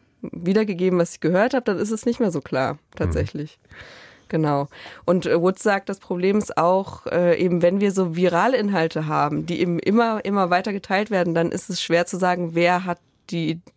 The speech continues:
Speaker 1: diese Falschinformation am Anfang in die Welt gebracht, wer ist verantwortlich dafür, ähm, und wer hat es nur geglaubt, wer wusste, dass es fake ist. So, das ist schwierig. Und, ähm, bei Falschinformationen, die nicht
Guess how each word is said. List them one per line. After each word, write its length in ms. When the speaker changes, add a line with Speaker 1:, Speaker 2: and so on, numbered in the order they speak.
Speaker 1:
diese 440
Falschinformation 760
am 180
Anfang 600
in 100
die 120
Welt 240
gebracht, 480
wer 180
ist 160
verantwortlich 640
dafür, 680
ähm, 380
und 220
wer 160
hat 120
es 140
nur 140
geglaubt, 760
wer 280
wusste, 180
dass 140
es 120
fake 340
ist. 400
So, 260
das 180
ist 180
schwierig. 480
Und, 400
ähm, 300
bei 220
Falschinformationen, 920
die 200
nicht 560